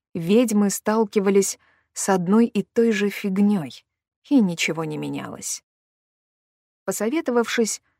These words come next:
мужчины решают послать человека в хозяйственный магазин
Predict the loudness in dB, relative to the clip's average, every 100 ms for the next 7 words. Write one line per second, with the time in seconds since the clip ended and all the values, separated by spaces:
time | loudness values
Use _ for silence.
0 | _ -4 0 0 -2 2 4 4 0 -2
1 | -2 -2 -4 -4 -2 -2 -4 -6 -8 -2
2 | 0 0 -2 -2 -4 -6 -10 _ _ _
3 | -2 0 2 -2 0 2 4 6 4 0
4 | -2 -6 -8